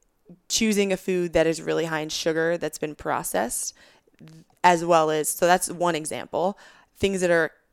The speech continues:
eating excess sodium, as well as, like, trans fats come in processed foods, saturated fats, and omega-six fatty acids, which is an unsaturated fat typically found in corn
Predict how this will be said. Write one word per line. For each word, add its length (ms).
eating 340
excess 380
sodium, 720
as 180
well 240
as, 240
like, 320
trans 540
fats 580
come 260
in 140
processed 500
foods, 360
saturated 720
fats, 560
and 100
omega-six 1080
fatty 400
acids, 560
which 160
is 120
an 160
unsaturated 760
fat 360
typically 360
found 280
in 120
corn 580